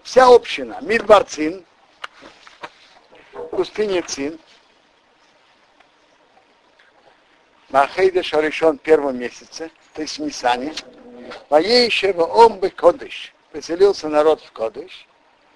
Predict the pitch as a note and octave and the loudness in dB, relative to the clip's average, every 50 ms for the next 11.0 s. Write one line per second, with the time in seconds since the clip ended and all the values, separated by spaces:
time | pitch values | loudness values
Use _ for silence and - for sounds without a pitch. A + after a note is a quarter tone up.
0 | _ _ _ _ _ _ - C#3 C#3+ C#3+ - - - A#3+ A#3+ A#3 A3+ G#3+ A3 G3+ | _ _ _ _ _ _ -2 0 0 0 0 4 6 6 6 6 4 0 -2 -2
1 | - - - - G3 F#3+ D3 C3+ B2+ C#3 C3 B2 C3+ C#3+ D3+ - - - D3+ D3+ | -2 -4 -6 -4 -4 -4 -4 -6 -8 -8 -8 -8 -10 -12 -12 -14 -14 -10 -4 -2
2 | D3 D3+ D3+ F3+ F3+ F3 - D3 C#3 B2+ B2 C#3+ F#3+ G3+ G3+ F#3+ F#3 - - D3+ | -2 0 2 2 0 0 0 -4 -4 -4 -2 -2 -2 -2 -2 -4 -4 -6 -10 -8
3 | C3+ B2+ - - - - - - A3 A3 G3+ F3 F#3 E3+ - - - D3+ D3 C3+ | -8 -8 -8 -8 -14 -12 2 4 6 6 6 4 0 -4 -4 -6 -8 -6 -6 -4
4 | C3+ C3+ B2+ D3+ F3 F3+ F3 - D3 - - C#3+ C#3+ C3+ C#3 D3+ E3+ F3+ E3+ - | -6 -6 0 4 4 4 6 4 -2 -2 -2 -6 -6 -4 -6 0 4 4 4 4
5 | - - E3+ D#3+ C3+ - _ - - _ _ _ _ _ _ _ _ _ _ _ | 6 4 4 4 4 -2 _ -20 -20 _ _ _ _ _ _ _ _ _ _ _
6 | _ _ - _ _ - E3 C#3 - - - - _ _ _ _ _ - - - | _ _ -20 _ _ 4 4 4 4 -4 -10 -10 _ _ _ _ _ -20 -20 -20
7 | - - F3+ F3 F#3+ G3+ G3+ G#3 A3+ A#3+ - - - G3+ - - A#3 C4+ C4 A#3 | -18 -18 -14 -4 -2 -2 -2 -2 -4 -6 -8 -6 -8 -8 -4 4 6 6 8 8
8 | A3 G#3 F#3 E3+ C#3+ D#3 C#3 - - G#3+ G3+ D#3 C#3 - - - G#2+ G2+ G#2 - | 6 2 2 0 -4 -8 -8 -6 -2 -2 -2 -2 -4 -10 -16 -20 -20 -20 -20 -20
9 | _ _ _ - - - _ _ _ _ _ _ _ _ _ _ _ _ _ _ | _ _ _ -20 -20 -20 _ _ _ _ _ _ _ _ _ _ _ _ _ _
10 | _ _ _ _ - - - D#4 F4+ - - B4 A#4+ - - - - C#4 A#3+ - | _ _ _ _ -10 2 6 6 6 6 6 2 2 2 2 -14 -14 -14 -14 -14